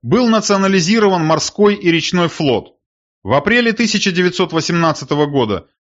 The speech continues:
национализируется внешняя торговля. Это были сравнительно простые меры для управления и контроля в этих отраслях, имелись ведомства и традиции. В промышленности события пошли не так, как задумывалось. Начался процесс двух типов:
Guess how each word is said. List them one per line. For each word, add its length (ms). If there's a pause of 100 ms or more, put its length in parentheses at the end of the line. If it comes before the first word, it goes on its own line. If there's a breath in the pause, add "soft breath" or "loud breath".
национализируется 1000
внешняя 400
торговля. 680 (420)
Это 220
были 220
сравнительно 600
простые 500
меры 400
для 160
управления 640
и 160
контроля 540
в 40
этих 280
отраслях, 600 (220)
имелись 440
ведомства 600
и 160
традиции. 720 (880)
В 100
промышленности 760
события 480
пошли 400
не 200
так, 320
как 180
задумывалось. 800 (360)
Начался 440
процесс 600
двух 380
типов: 380